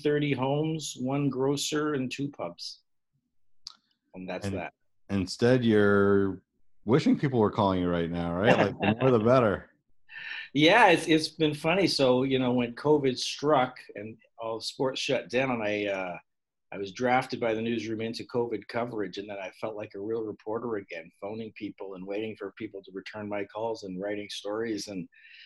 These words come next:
Speaker 1: and all of this. It wasn't a, it wasn't nearly the structured day of the sports world where, you know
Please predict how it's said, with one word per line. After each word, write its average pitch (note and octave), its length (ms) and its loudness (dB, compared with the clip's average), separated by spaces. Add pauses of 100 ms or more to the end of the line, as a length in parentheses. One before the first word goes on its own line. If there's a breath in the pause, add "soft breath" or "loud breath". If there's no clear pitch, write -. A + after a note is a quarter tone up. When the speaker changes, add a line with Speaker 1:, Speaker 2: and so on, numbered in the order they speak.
(160 loud breath)
Speaker 1:
and G2+ 100 -8
all G#2 160 -2
of G#2 100 -4
this. G#2 200 -4
It G#2 80 -6
wasn't A2+ 280 -2
a, G#2+ 180 -6
it G#2+ 120 -8
wasn't A#2+ 280 -6
nearly A#2 400 -2
the A2 80 -4
structured A#2+ 640 -6
day A2+ 240 2
of G2 120 -2
the - 60 -14
sports - 460 -8
world F#2+ 280 -6
where, F#2+ 140 -6
you F#2+ 120 -6
know G2 300 -10